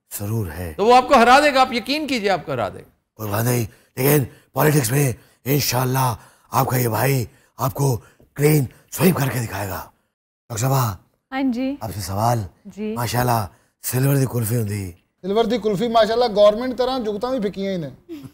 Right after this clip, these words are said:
Speaker 4: जे
Speaker 1: मेरे
Speaker 4: भी गवर्नमेंट
Speaker 1: दोस्त,
Speaker 4: चल रही है इस टाइम।
Speaker 1: यहाँ पे कोई ऐसा बंदा नहीं जो मिठास से भरी करे, ये हमने इसीलिए बनाया है
Speaker 4: नहीं, नहीं।
Speaker 1: कि फिकियां, फिकियां कटियां कर लो।
Speaker 4: गवर्नमेंट को बात की है।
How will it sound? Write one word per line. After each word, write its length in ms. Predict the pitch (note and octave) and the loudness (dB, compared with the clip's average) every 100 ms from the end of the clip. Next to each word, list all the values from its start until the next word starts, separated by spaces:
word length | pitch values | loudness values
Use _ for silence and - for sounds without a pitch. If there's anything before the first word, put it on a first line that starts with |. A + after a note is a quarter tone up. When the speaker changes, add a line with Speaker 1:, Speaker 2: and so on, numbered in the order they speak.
| A4+ G#4+ A4 F#4+ G#4+ F#4 - D#4+ F4+ _ E3+ | -10 -8 -4 -4 -6 -12 -12 -20 -20 _ -4
Speaker 4:
जे 60 | |
Speaker 1:
मेरे 200 | F#3 G3 | 0 0
Speaker 4:
भी 60 | F3+ | 2
गवर्नमेंट 280 | F3 F3 - | 4 4 2
Speaker 1:
दोस्त, 100 | F#3+ | 2
Speaker 4:
चल 160 | F3+ | 0
रही 140 | E3 E3 | 0 -2
है 100 | D3 | -4
इस 100 | - | -8
टाइम। 140 | C3+ | -6
Speaker 1:
यहाँ 160 | B2+ C3+ | -2 0
पे 240 | C3+ A#2+ - _ | 0 -2 -6 _
कोई 160 | - D3+ | 2 4
ऐसा 240 | C#3 A2+ | 4 2
बंदा 240 | B2+ B2+ C#3 | -2 0 0
नहीं 260 | C3 C3 A2 _ _ _ _ | 0 -2 -4 _ _ _ _
जो 60 | A#2+ | -4
मिठास 360 | A#2+ A2+ B2+ | -2 0 0
से 80 | B2 | 0
भरी 220 | A2 A2 | -2 -4
करे, 280 | G#2+ A#2 B2 G2 - _ _ _ | -2 -2 -2 -4 -12 _ _ _
ये 40 | |
हमने 220 | B2 B2+ C3 | -2 2 2
इसीलिए 280 | - C#3+ | 4 2
बनाया 300 | B2 A2 A#2 | 2 0 -2
है 140 | A#2+ G2 C#3+ | -2 -4 -8
Speaker 4:
नहीं, 200 | D#3 F#3 | -6 -4
नहीं। 160 | F#3+ | -2
Speaker 1:
कि 60 | D3 | -2
फिकियां, 260 | C#3 C#3+ C3 | 0 0 0
फिकियां 220 | A#2+ C3 | 0 -2
कटियां 300 | B2 A#2+ A#2 | -2 -4 -4
कर 140 | G#2 | -6
लो। 120 | F2+ A#2 | -10 -8
Speaker 4:
गवर्नमेंट 380 | D3 F#3 A3+ A3+ | -2 0 0 0
को 100 | G#3+ | 2
बात 220 | E3 C#3+ | 2 0
की 200 | C3 | -8
है। 100 | A#2+ | -10